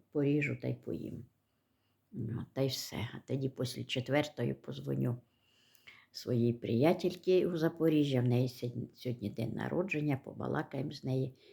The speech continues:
Я її вже зраночку поздравила. Тоді, може, Мадленка позвонить, не знаю. Ну, от. То такі справи.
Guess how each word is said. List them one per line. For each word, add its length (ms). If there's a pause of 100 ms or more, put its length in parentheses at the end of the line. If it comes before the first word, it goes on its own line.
(300)
Я 320
її 260
вже 300
зраночку 680 (120)
поздравила. 680 (680)
Тоді, 240
може, 300
Мадленка 560
позвонить, 720
не 80
знаю. 420 (760)
Ну, 400
от. 180 (1040)
То 120
такі 320
справи. 540